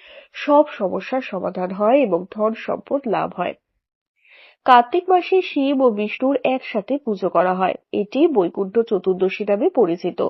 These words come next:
বৈকুণ্ঠ চতুর্দশী দু হাজার চব্বিশ কবে জেনে নেওয়া যাক। পঞ্জিকা অনুসারে কার্তিক মাসের শুক্লপক্ষে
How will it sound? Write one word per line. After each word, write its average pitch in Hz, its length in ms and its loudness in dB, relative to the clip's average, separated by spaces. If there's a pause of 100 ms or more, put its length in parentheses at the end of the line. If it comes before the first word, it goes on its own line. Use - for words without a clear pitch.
(640)
বৈকুণ্ঠ 262 500 4
চতুর্দশী 311 680 0
দু 277 100 2
হাজার 208 340 0
চব্বিশ 220 480 -2 (120)
কবে 202 380 4
জেনে 180 280 -2
নেওয়া 87 220 -2
যাক। 226 220 -6 (960)
পঞ্জিকা 240 480 6
অনুসারে 339 500 2
কার্তিক 233 380 0
মাসের 233 300 -2
শুক্লপক্ষে 277 720 -2